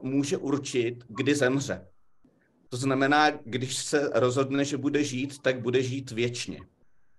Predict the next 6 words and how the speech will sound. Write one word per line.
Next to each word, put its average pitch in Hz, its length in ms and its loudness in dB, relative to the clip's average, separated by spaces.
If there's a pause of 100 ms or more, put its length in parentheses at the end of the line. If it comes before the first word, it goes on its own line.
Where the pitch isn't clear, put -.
(580)
A 110 220 -2
on 135 180 2
k 139 160 -8
tomu 143 240 2
došel 160 380 4
tak, 104 580 -4